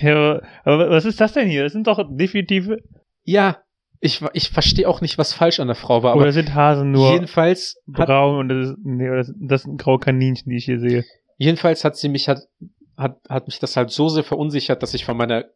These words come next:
Speaker 2: Klassenlehrerin bloßgestellt wurde, dass ich danach eigentlich auch immer Angst hatte, eine falsche Antwort zu geben, dass ich dann halt ausgelacht werde. Und ich halte auch daran fest, dass,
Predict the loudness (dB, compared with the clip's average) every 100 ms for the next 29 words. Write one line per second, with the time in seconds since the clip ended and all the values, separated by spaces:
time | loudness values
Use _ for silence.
0 | -8 -2 0 -2 -4 0 0 -2 -4 0
1 | 0 0 -8 -4 -4 -6 -10 -6 -2 -2
2 | -4 _ _ _ _ -8 -6 -4 -4 -2
3 | -2 -2 -8 -10 -6 -6 -8 -6 -4 -4
4 | -8 -4 0 0 0 -4 -6 -6 -6 -6
5 | -4 -4 -4 -8 -8 -8 -8 -6 -6 -6
6 | -8 -8 -10 -8 -8 -6 -6 -6 -4 -6
7 | -6 -8 -6 -8 -12 _ _ _ -4 -2
8 | 0 -2 -2 -2 -2 -2 -2 -2 -2 -2
9 | -4 -6 -6 -14